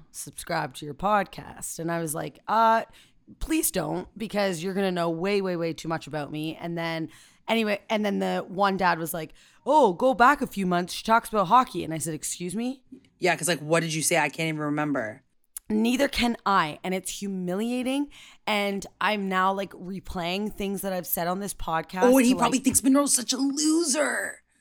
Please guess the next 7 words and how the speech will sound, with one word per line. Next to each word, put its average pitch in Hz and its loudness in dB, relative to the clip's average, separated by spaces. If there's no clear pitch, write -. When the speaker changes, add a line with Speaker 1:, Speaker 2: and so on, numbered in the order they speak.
Speaker 1:
And, 233 2
like, 240 -2
for 226 -6
content, 214 -2
like, 208 -2
the 185 -4
things, 202 -4